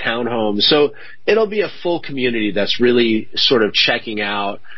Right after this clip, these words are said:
to see if this is a sustainable way to live. And then once that happens, then we'll be in a situation where really know. And I think the thing that's exciting about where platinum is today,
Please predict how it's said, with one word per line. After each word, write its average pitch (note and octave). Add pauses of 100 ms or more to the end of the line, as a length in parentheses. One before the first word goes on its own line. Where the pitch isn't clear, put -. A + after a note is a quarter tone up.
(220)
to A#2+
see A#2+
if G#2
this A#2
is G#2
a G#2+
sustainable G#2+
way G2
to F#2+
live. A2 (540)
And B2
then B2+
once E3+
that C#3
happens, A2+
then B2+
we'll A#2+
be A2+
in G2+
a G#2+
situation G#2+
where G2+
really G#2+
know. G2+
And A#2+
I C3
think F3+
the C3+
thing F3
that's C#3+
exciting C3
about A2
where B2
platinum A#2
is G#2
today, G#2